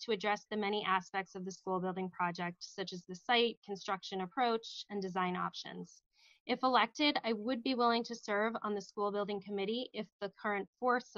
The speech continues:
school committee members so choose. Concurrently, the school committee will be charged with developing the educational plan, building on the superintendent's model of a single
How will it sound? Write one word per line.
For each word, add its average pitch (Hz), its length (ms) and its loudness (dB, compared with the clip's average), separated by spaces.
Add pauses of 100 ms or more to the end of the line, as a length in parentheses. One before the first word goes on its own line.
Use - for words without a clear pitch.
school 202 320 -4
committee 190 300 -2
members 185 500 -2
so 175 240 -4
choose. - 540 -8 (640)
Concurrently, 240 760 6
the 214 80 0
school 233 300 4
committee 247 320 4
will 220 160 2
be 233 140 -2
charged 214 420 2
with 220 100 0
developing 196 540 2
the 190 140 0
educational 196 680 0
plan, 196 460 -2 (400)
building 214 360 4
on 214 220 6
the 214 60 2
superintendent's 214 800 -2
model 196 340 8
of 185 140 0
a 190 60 -2
single 202 420 0